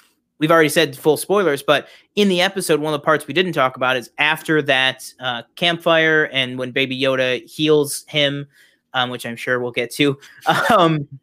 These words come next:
uh, the, the two other people that Greef Karga is with, like, turn to then just, like, kill Mando and Cara Dune and all of them. Uh, but then Greef Karga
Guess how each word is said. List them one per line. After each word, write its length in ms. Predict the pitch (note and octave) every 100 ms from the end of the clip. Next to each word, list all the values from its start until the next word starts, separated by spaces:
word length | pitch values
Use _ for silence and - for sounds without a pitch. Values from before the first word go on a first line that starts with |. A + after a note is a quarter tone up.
| _ _ _ _ _ - _ _ -
uh, 180 | E3 D#3
the, 260 | D3 E3 D#3
the 120 | E3
two 280 | E3 A3 G#3
other 280 | E3+ F3+ E3+
people 280 | F3 D3
that 160 | C#3+ C#3+
Greef 180 | D3+ C#3+
Karga 280 | C#3+ C3 B2+
is 120 | C#3
with, 300 | E3+ E3+ - _ _ _ _ _
like, 280 | C#3 B2 - _
turn 500 | - F#3 F3 E3 D3+ -
to 120 | - D#3
then 220 | D3+ D3
just, 180 | C#3 D3+
like, 200 | B2+ -
kill 300 | F3 E3 D3
Mando 480 | C#3 C#3 C3+ C3+
and 140 | C3 B2+
Cara 300 | C#3 C3 B2+
Dune 240 | C3+ C3
and 100 | B2+
all 240 | B2 C3+ C3+
of 120 | B2
them. 260 | B2+ B2 - _ _ _ _
Uh, 440 | C#3 B2+ B2+ A#2+ A2 - _ _
but 180 | D3+ D3
then 180 | D3+ C#3
Greef 260 | D#3 D3
Karga 640 | D3 D3+ D3 C3+ C3 B2